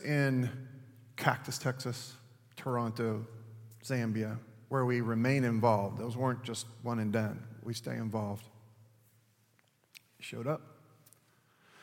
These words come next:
and employed love in the smallest of ways and the largest of ways.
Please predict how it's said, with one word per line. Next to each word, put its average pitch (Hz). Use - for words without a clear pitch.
and 139
employed 156
love 139
in 131
the 113
smallest 160
of 160
ways 185
and 143
the 139
largest 127
of 113
ways. 107